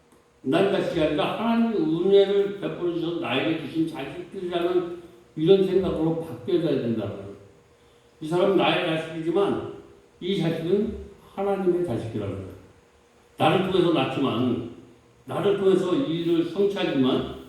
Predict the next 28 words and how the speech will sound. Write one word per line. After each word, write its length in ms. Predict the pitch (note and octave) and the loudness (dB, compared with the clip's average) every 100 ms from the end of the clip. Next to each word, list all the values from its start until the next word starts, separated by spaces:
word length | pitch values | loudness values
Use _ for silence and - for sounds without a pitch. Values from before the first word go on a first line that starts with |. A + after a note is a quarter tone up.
| - _ _ D#3+ | -20 _ _ -10
이 40 | |
일을 400 | E3 G3 G#3 F#3+ | -6 -4 -4 -2
한 140 | F3 G#3 | -2 0
것이 240 | F3+ - | 0 -2
누구냐 380 | C3+ C3 F3 E3 | 0 4 4 4
하면 420 | - A3+ - - - | 4 2 0 -6 -6
하나님이라는 560 | A#3 A#3 G3+ E3 A2+ | -2 0 0 0 -2
거예요. 140 | - - - - _ _ _ - - - | -6 -10 -16 -20 _ _ _ -20 -20 -10
이 120 | F3 | 0
자녀가 300 | F#3 G3+ G3+ F3 | 4 6 4 0
누구냐? 460 | D#3+ F#3 G3 F#3+ | 0 0 0 0
내 140 | B2+ E3+ | 0 2
자녀가 520 | G#3+ G3+ G3 G3 - | 4 4 2 0 0
아니고 240 | F#3 G3+ | 4 4
하나님의 500 | G3 A3+ A#3+ A#3+ A3+ | 2 0 2 2 0
자녀라는 340 | D#3+ D#3+ C#3+ A#2+ | -2 -6 -6 -8
거예요. 240 | G#2 G#2 - - _ - - - - - - | -10 -14 -18 -20 _ -20 -20 -20 -20 -20 -12
이 400 | F3 F#3+ G#3 F#3+ | -6 -2 0 0
사고가 500 | D#3+ G3 G3 F#3+ E3+ | 0 0 0 0 -2
될 140 | F3 - | -2 -2
때 80 | F#3 | 0
우리가 680 | D3 D3+ D3+ D3 C3 A#2 B2+ | 0 2 2 2 0 -4 -6
모든 420 | B2+ D3+ E3 E3+ | -2 2 4 4
것을 240 | D#3+ - - | 2 -4 -6
하나님 300 | F3 E3+ D4+ | -2 2 0
앞에 200 | - D#3 | 0 -4
맡길 340 | D3 - C3+ | -6 -6 -8
수 240 | - - | -8 -10